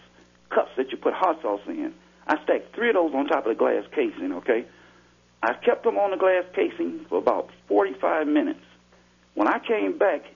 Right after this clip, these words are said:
each one of those empty, tightly sealed, air-sealed casing had, uh,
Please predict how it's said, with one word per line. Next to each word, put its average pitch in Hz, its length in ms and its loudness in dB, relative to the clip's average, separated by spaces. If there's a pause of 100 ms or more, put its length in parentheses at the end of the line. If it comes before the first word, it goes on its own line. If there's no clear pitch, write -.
(140)
each - 240 -2
one 196 160 4
of 170 60 0
those 165 280 2 (880)
empty, 196 360 0 (1080)
tightly 247 400 -2
sealed, - 300 2
air-sealed 196 520 2
casing 160 400 0 (420)
had, 135 400 2 (240)
uh, 107 360 0